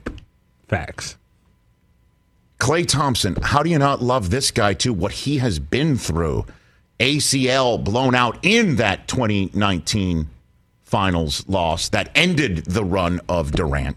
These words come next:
Speaker 2: there. And then he blows out his Achilles coming back from that A C L. That three, and he's gonna be better this fall. Every, speak to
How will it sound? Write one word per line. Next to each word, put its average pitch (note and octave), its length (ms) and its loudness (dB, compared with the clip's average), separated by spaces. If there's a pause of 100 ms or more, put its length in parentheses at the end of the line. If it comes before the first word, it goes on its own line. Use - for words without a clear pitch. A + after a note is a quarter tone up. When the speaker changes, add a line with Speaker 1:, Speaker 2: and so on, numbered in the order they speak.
(880)
Speaker 2:
there. B1 300 -4 (1500)
And C#3+ 180 0
then C#3+ 160 2
he B2+ 140 -2
blows A#2+ 320 0
out B2 140 2
his G2 120 0
Achilles G#2+ 460 -2
coming G2 280 -2
back F#2 260 -2
from F2 120 -2
that C#2+ 140 0
A B1+ 120 -2
C B1 220 -6
L. A#1 160 -6 (2000)
That C3+ 440 0
three, - 420 0
and C3+ 120 2
he's G#3+ 220 0
gonna B3 160 2
be G3 100 2
better G#3+ 280 2
this G#3 200 0
fall. A#3 280 0
Every, F3 260 0
speak C4 300 0
to G#3 140 0